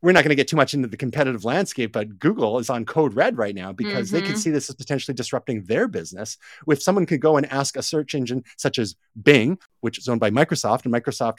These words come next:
Speaker 1: who, who, who had invested about a billion dollars in Open A I back in the past, has just poured in another ten billion dollars with an interesting kind of repayment, uh, scheme on there. But they want to integrate Chat G P T into the Bing search engine.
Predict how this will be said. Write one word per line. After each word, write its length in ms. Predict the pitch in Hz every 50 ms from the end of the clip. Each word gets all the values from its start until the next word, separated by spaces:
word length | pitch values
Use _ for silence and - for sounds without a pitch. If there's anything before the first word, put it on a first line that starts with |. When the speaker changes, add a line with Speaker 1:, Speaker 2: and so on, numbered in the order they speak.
| -
Speaker 1:
who, 400 | - - 151 - - - 147 139
who, 160 | 127 127 160 127
who 100 | - 170
had 240 | 151 127 123 113 101 - - 139
invested 380 | 127 113 127 127 - - 139
about 120 | 120 117 110
a 60 | 104
billion 260 | - 127 123 123 117
dollars 240 | 120 117 110 107 98
in 80 | 113
Open 180 | 113 110 - 117
A 140 | 110 107 104
I 120 | 101 101
back 240 | 95 104 101 98 -
in 40 | 110
the 80 | 95
past, 340 | - - 147 135 131 - -
has 100 | 123 110
just 220 | - 131 113 - - _ _
poured 180 | - 139 123 117
in 80 | 120
another 320 | 117 110 117 107 104 92 - - - -
ten 240 | 131 147 190 220 208
billion 340 | 139 117 98 98 98 95
dollars 440 | 92 87 82 76 78 104 151 160 - _ - - - -
with 120 | 120 -
an 80 | 120 123
interesting 400 | 131 117 - 139 117 - 120 104
kind 160 | - 127 113
of 60 | 104
repayment, 540 | 120 120 120 - 127 120 120 117 98 - - _ - - - _ _ -
uh, 120 | 113 110 - -
scheme 520 | - - - - 139 131 127 123 120 110 _ - - -
on 200 | 127 135 147 143
there. 220 | 113 107 120 - _ _ _ -
But 120 | 143 139
they 120 | - 170
want 180 | 208 202 151 131
to 40 | 120
integrate 420 | 113 110 117 - 123 120 120 - _ _
Chat 240 | - - 156 127 -
G 100 | 139 123
P 120 | - 120
T 280 | - - 127 117 120 -
into 540 | - 120 113 110 110 - - 135 117 107 107
the 80 | 101
Bing 360 | 95 - 131 123 113 107 107 104
search 340 | - - 233 269 240 -
engine. 400 | - 107 101 - 117 113 113 110